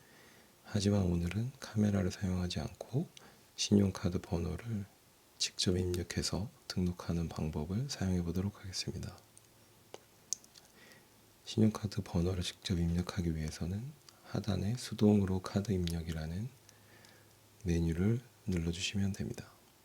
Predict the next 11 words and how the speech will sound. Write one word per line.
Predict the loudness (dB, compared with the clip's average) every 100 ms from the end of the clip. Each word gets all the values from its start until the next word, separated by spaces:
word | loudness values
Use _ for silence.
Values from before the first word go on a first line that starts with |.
| _ -20 -20 _ -20 -20 -20 -20 -20 -20 -20 -20 -20 -14 -14 -14 -20 -20 -20 -20 -20 -14 -12 -12 -16 -20 -20 -20 -20 -16 -2
이렇게 | 0 0 2
해서 | 4 4 4 0 -8 -10
신용카드 | 2 4 4 0 -2 2 0
번호를 | 2 2 4 2 0
수동으로, | -2 -2 2 2 2 0 0 -8 -20 -20 -20 -20 -12
수동으로 | -2 0 8 8 10 6 2 0 -6 -10 2
입력할 | 6 6 4 0 -4
수 | 0 2
있는 | 2 0
화면이 | 0 2 4
나타나는데요. | 2 0 0 0 0 0 -2